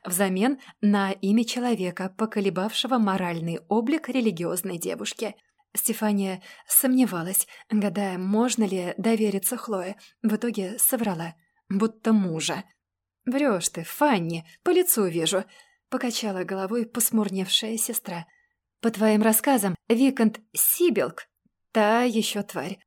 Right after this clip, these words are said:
ласки не заслужил. Ладно, если стыдно, напиши потом». «Не могу, муж прочтёт», вздохнула Стефания, вспомнив о пощёчине. «Он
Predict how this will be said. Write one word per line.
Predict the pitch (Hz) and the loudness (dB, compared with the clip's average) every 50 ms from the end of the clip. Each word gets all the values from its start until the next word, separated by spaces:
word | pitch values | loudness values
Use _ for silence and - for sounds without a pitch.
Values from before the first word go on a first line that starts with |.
| _ - | _ -2
ласки | - 285 311 269 220 196 - - - 196 190 185 - - | 2 6 8 8 8 6 4 0 -2 -4 -4 -2 2 4
не | 240 277 311 | 6 6 6
заслужил. | 294 285 277 - - 240 220 190 - 175 170 165 - _ _ _ _ _ _ _ _ _ _ - | 6 2 0 -2 0 0 0 2 2 0 0 -2 -6 _ _ _ _ _ _ _ _ _ _ 0
Ладно, | 233 233 240 208 180 175 180 175 175 180 180 185 | 2 2 2 2 0 -2 -4 -6 -6 -6 -6 -4
если | 180 202 196 - - | -2 0 0 0 0
стыдно, | 233 - - 320 302 226 226 190 - - - - _ - | -2 0 2 2 4 4 4 2 2 -4 -20 -20 _ -4
напиши | 254 311 349 349 349 - - - 202 180 | -2 -2 0 0 2 2 2 2 0 -4
потом». | 190 180 170 - - 160 180 - _ _ _ _ _ _ _ _ _ _ _ _ _ _ _ _ _ _ _ - | -6 -8 -10 -8 -8 -10 -10 -10 _ _ _ _ _ _ _ _ _ _ _ _ _ _ _ _ _ _ _ 0
«Не | 226 226 233 226 226 | 2 4 4 6 6
могу, | 214 208 196 180 160 165 165 185 220 - | 4 4 0 -2 -4 -6 -6 -6 -6 0
муж | 240 233 240 220 220 - | 2 4 4 4 2 0
прочтёт», | - 208 196 - - - - - 160 - - - _ _ _ _ - | -8 -8 -6 -4 -4 -4 -2 -4 -4 -4 -6 -10 _ _ _ _ -12
вздохнула | 196 190 196 185 208 196 - - 202 202 196 | -8 -8 -2 -2 -2 -2 -2 -4 -2 -2 -2
Стефания, | - - 233 - 262 262 240 214 196 185 185 | -4 -6 -6 -4 -2 0 0 0 0 -2 -6
вспомнив | 180 - - - - 214 202 196 190 185 190 - | -4 -6 -6 -4 -2 -2 -2 -2 -2 -4 -4 -6
о | 185 185 | -8 -6
пощёчине. | 180 - 202 190 - - - 180 170 - - 196 190 190 - - - - _ _ _ | -4 -4 -4 -4 -4 -4 -6 -6 -6 -6 -8 -8 -8 -10 -10 -12 -16 -20 _ _ _
«Он | - 247 254 240 233 220 214 | -4 -2 0 2 2 2 0